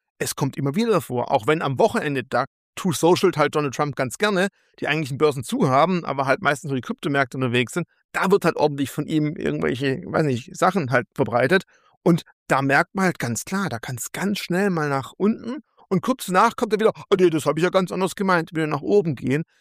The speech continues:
Ich glaub, so langsam, wenn eine Krypto-Community kommt, aber langsam das aus, was wir jetzt auch früher schon mal bei Elon Musk gesehen haben. Früher war's ja so, Elon Musk war ja der frühere Donald Trump, was Informationen zu Krypto und Bitcoin angeht.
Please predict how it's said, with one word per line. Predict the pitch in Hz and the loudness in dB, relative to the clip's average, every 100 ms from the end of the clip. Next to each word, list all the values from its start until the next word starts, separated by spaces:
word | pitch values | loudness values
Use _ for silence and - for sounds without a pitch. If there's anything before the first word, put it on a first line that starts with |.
| _ | _
Ich | 127 - | -10 0
glaub, | 170 220 | 2 4
so | 190 | 2
langsam, | 160 202 - - 170 165 | 2 0 -2 0 0 0
wenn | 160 | -4
eine | 135 | -4
Krypto-Community | - - 202 - 165 160 - 165 - _ - | -4 -4 -4 -2 -2 -2 -2 -2 -4 _ -2
kommt, | 208 330 - | 0 0 -2
aber | 165 160 | 0 2
langsam | 147 180 175 135 | 2 -2 -2 0
das | 202 233 | 0 0
aus, | 175 180 220 - _ _ _ | 0 0 0 -2 _ _ _
was | 147 - | -4 2
wir | 151 | 0
jetzt | 180 | 2
auch | - - | 0 -2
früher | 196 202 | 0 0
schon | - 185 | 0 0
mal | 170 | 0
bei | 170 151 | 2 2
Elon | - 151 165 | 2 2 2
Musk | 247 - | -2 -2
gesehen | 147 131 110 | -2 0 0
haben. | 110 113 | 0 0
Früher | - 233 247 | -2 -2 0
war's | 180 | 0
ja | 175 | 2
so, | 165 220 - _ _ - | 4 4 2 _ _ 0
Elon | 170 175 | 0 2
Musk | 196 - | 0 2
war | 170 | 4
ja | 160 | 6
der | 151 | 4
frühere | - 180 165 156 - _ - | 2 2 4 2 0 _ -2
Donald | 170 156 | 0 0
Trump, | - 170 185 | -2 -4 0
was | 151 - | -2 -2
Informationen | 165 151 - - 160 160 | -4 -4 -4 -2 -2 -2
zu | 131 | -4
Krypto | - 170 160 | -4 -4 -2
und | 127 | -2
Bitcoin | 156 - 123 | -2 -4 -6
angeht. | 113 110 104 | -2 -2 -4